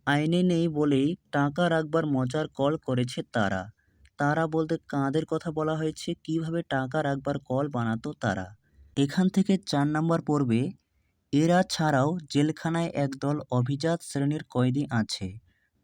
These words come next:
কাদেরকে অভিজাত শ্রেণীর কয়েদি বলা হয়েছে? অভিজাত শ্রেণী সম্পর্কে লেখো। আজকের ভিডিওতে বলা প্রশ্নগুলি তুমি যদি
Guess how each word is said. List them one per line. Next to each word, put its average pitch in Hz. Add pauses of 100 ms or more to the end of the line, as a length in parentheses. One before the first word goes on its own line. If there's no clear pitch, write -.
কাদেরকে 151
অভিজাত 151
শ্রেণীর 147
কয়েদি 131
বলা 143
হয়েছে? 147 (540)
অভিজাত 156
শ্রেণী 147
সম্পর্কে 127
লেখো। 104 (1040)
আজকের 147
ভিডিওতে 170
বলা 156
প্রশ্নগুলি 143 (800)
তুমি 160
যদি 175